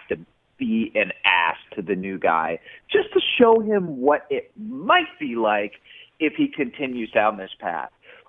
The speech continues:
What they need to know about Giancarlo Stanton is very simple. He is going to go through stretches where he looks like one of the worst players in the world. He has had these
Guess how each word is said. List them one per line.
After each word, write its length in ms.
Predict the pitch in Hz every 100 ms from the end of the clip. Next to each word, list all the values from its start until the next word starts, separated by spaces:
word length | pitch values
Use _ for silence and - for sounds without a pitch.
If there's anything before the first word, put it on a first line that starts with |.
| -
What 320 | 139 214 160
they 120 | 247
need 280 | 302 320 247
to 80 | 196
know 260 | 175 214
about 260 | 151 127 117
Giancarlo 580 | - 113 107 107 107 101 -
Stanton 340 | 98 95 -
is 140 | 87 82
very 260 | 101 95 92
simple. 340 | - 90 78 71 - -
He 120 | 208
is 140 | 294 339
going 280 | - 147 175 180
to 60 |
go 240 | 139 107 110
through 220 | - 101 -
stretches 500 | - 76 78 87 87 _ _ -
where 140 | 123
he 160 | 123 180
looks 320 | 139 139 -
like 260 | 113 98 -
one 140 | 104
of 100 | 98
the 80 | 92
worst 460 | 82 76 95 98 - -
players 360 | 90 87 82 80
in 80 | 78
the 60 |
world. 400 | 80 76 - - - _ _ _ -
He 100 | 131
has 120 | 117
had 280 | - 117 120
these 160 | 117